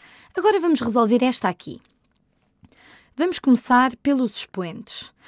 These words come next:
Então, um ao quadrado... Bom, isso é apenas... Deixem-me fazer isto noutra cor, um ao quadrado é apenas um. Então, isto será apenas igual a um.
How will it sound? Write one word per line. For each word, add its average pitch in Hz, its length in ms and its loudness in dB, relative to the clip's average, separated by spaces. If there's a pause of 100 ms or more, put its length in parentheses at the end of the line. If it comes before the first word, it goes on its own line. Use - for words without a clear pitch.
(260)
Então, 285 560 -4 (180)
um 330 160 2
ao 165 100 -6
quadrado... 226 840 0
Bom, 196 220 -2 (280)
isso 190 220 -8
é 180 80 -2
apenas... 214 540 -2
Deixem-me 160 320 -6
fazer 170 280 -8
isto 190 220 -6
noutra - 260 -14
cor, 208 300 -2 (480)
um 240 160 4
ao 156 80 -6
quadrado 202 460 -2
é 185 80 2
apenas 185 400 -2
um. 175 160 -4 (640)
Então, 196 300 0 (140)
isto 285 420 -2
será 185 500 0
apenas 185 880 -4
igual 165 320 -2
a 214 60 0
um. 165 240 0